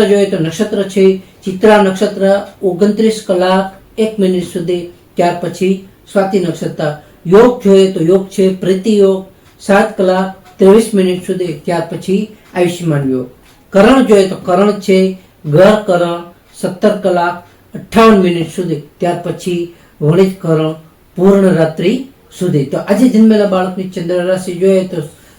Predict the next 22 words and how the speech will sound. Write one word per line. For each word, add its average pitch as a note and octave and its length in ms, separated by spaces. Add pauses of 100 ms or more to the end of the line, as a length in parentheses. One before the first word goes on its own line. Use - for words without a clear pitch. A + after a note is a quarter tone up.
(160)
સત્તર A3 360
અગિયાર G3+ 200
બે G3 120
હજાર F#3+ 180
પચીસ F#3 320
સોમવારે F#3+ 680 (540)
જન્મેલા F#3 500
બાળકની E3+ 460
ચંદ્ર D#3 320
રાશિ E3 340
જોઈએ E3+ 280
તો D#3 100 (160)
કન્યા G#3 360
રાશિ F3+ 360
આવશે, E3+ 360
જેમ E3 200
કે F3 140
પઠણ E3 720 (280)
કન્યા G#3+ 360
રાશિ F#3+ 380
બપોર E3 420
સુધી C3 260